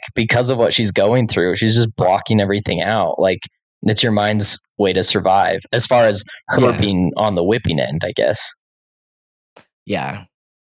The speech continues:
Speaker 2: And then she, like, she fakes the pain and she, like, wails and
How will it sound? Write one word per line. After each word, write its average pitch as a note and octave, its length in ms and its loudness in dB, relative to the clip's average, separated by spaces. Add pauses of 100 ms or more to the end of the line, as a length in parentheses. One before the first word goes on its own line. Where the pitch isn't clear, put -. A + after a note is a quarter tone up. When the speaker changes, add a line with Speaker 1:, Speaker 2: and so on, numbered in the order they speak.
(120)
Speaker 2:
And C#3 140 -4
then D3+ 120 0
she, - 200 -4
like, A#2 320 -2
she - 220 0
fakes - 760 -4
the A2+ 160 -4
pain F#2+ 320 -6
and F#2+ 160 -4
she, - 140 -4
like, F#2+ 280 -6 (800)
wails A#2 760 2
and F#2+ 360 -6